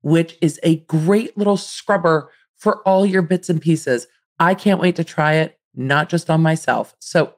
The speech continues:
if you are looking for an incredible gift, give Manscaped a try. And if you don't know where to start, the performance package is perfect. It includes my beloved weed whacker for the hair up here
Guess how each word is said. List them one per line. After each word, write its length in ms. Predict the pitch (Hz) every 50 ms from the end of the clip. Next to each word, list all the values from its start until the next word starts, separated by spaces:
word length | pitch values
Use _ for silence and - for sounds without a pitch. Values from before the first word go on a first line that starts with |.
| _
if 280 | - 226 247 269 - -
you 300 | 233 214 247 247 254 - -
are 200 | 202 196 196 196
looking 640 | 180 170 170 165 180 175 - 190 185 170 175 170 160 - _ _ _ _ _ _ _
for 600 | _ - - 185 175 180 185 185 175 170 - _ -
an 140 | 165 151 160
incredible 680 | 151 156 - - - _ - 208 202 208 196 208 208
gift, 500 | 175 147 135 120 117 113 - - - - _ _ _ _ _ _ _ _ _ _ _ -
give 380 | - 202 214 226 220 208 - - -
Manscaped 580 | 175 170 165 160 165 165 - - 156 147 147 _ -
a 40 | 139
try. 480 | 135 - - 127 117 120 127 123 - - _
And 380 | - 208 214 220 226 226 202 - _ _ _
if 120 | 175 165
you 100 | 170 175
don't 240 | 170 208 202 214 233
know 80 | 233 226
where 140 | 214 220 208
to 80 | 214 196
start, 380 | - - - 139 143 139 - _ _ _ _ -
the 80 | 165
performance 640 | - - 160 151 - - 180 175 180 185 185 190 -
package 400 | - - 143 135 135 - 147 139
is 100 | 135 123
perfect. 440 | - _ _ 156 139 - 120 120 -
It 140 | - - 135
includes 500 | 135 131 135 - - 190 202 208 208 208 - - _ _ -
my 120 | 143 139
beloved 680 | 139 123 131 135 135 139 143 170 208 247 247 220 190
weed 280 | 202 175 196 220 240 202
whacker 520 | 180 175 151 143 135 - 147 135 131 127 - _ _ _ _
for 120 | - 135 139
the 120 | 143 143
hair 260 | 147 165 180 180 185
up 220 | 180 180 180 180 -
here 380 | - 170 165 170 165 165 165